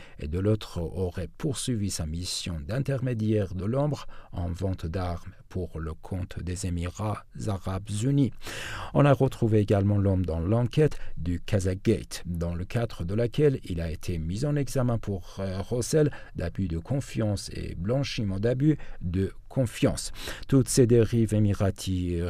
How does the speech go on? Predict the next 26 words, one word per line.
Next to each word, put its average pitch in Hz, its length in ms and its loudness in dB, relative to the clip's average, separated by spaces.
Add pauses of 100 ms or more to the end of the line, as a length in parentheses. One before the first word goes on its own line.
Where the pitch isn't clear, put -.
(180)
restreignent 87 840 -4
la 76 120 -6
liberté 120 560 0
d'action 101 420 -4
de 90 100 -2
la 113 140 2
France, 151 320 0 (320)
qui - 200 -6
est 69 60 -6
désormais 120 540 0
totalement 82 560 -4
prisonnière 139 680 2 (180)
des 82 260 -6
initiatives 90 800 -2
d'Abu 104 260 -4
Dhabi 143 420 2 (120)
et 95 160 -2
de 92 180 -2
ses 117 400 -2 (200)
dérives. 135 460 4 (500)
Que 151 80 8
dire 139 320 8
lorsque 120 400 6 (340)
ces 98 300 0
armes 85 300 0
servent 82 440 -2